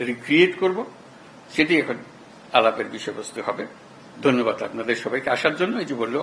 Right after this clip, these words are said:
আসার প্রক্রিয়ার মধ্যে যেহেতু তাড়াহুড়োর মধ্যে করতে হচ্ছে, হচ্ছিল, একটু এলোমেলো হয়ে গেছে, সেটার জন্য আপনারা মনে কষ্ট নেবেন না। কিন্তু আমরা যে বিষয়টা নিয়ে আলাপ করছি, একটা গুরুত্বপূর্ণ বিষয়, এবং যদি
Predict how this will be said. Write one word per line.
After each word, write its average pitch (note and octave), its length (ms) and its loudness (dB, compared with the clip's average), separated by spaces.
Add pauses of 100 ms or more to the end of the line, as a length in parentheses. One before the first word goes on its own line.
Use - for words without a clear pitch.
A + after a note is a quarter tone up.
(140)
আসার B2+ 180 -8 (680)
প্রক্রিয়ার A#2+ 460 0
মধ্যে C#3 200 -2 (120)
যেহেতু A#2 260 -4 (520)
তাড়াহুড়োর D3+ 480 4
মধ্যে D#3+ 240 -2
করতে D#3 260 -8
হচ্ছে, F3+ 360 -6
হচ্ছিল, A3+ 260 -8 (720)
একটু C#3 200 0
এলোমেলো A#2+ 360 4
হয়ে G#2+ 160 -4
গেছে, - 260 -12
সেটার - 300 -10
জন্য G#2 160 -8 (960)
আপনারা A#2 320 -6
মনে A#2+ 220 -8
কষ্ট - 180 -6 (100)
নেবেন C#3+ 280 -4
না। C#4 40 -4 (100)
কিন্তু B2 240 -2
আমরা A#2+ 180 0 (2250)
যে - 80 -10 (120)
বিষয়টা D#3 360 2
নিয়ে E3 160 4
আলাপ D3 220 2
করছি, D#3+ 180 -6 (100)
একটা D#3 200 -6
গুরুত্বপূর্ণ B2 520 -4 (120)
বিষয়, - 240 -8 (600)
এবং A#2 160 -2 (460)
যদি A2+ 160 -6